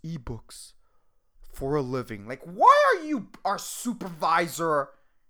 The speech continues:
at Starbucks, bro? You know? You could be reading Green Eggs and Ham and making a bunch of bucks, dude. Okay?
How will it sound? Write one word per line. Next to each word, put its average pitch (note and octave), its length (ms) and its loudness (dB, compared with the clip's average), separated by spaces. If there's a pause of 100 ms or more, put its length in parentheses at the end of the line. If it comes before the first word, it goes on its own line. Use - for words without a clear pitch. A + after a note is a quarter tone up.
(640)
at - 200 2
Starbucks, - 1120 2
bro? D3+ 480 2 (260)
You F3 160 -2
know? G#3+ 280 10 (960)
You E4+ 120 6
could G4 180 6
be F4+ 160 2
reading B3 600 -2
Green A#3 540 -2 (120)
Eggs F#3+ 380 4
and G3 180 -2
Ham E3+ 680 6 (300)
and D#3+ 400 -4
making E3+ 680 -2 (360)
a D#3+ 160 0 (240)
bunch - 380 -2
of A#2 340 -6
bucks, - 460 -2
dude. A#2+ 300 -6 (540)
Okay? F3 520 8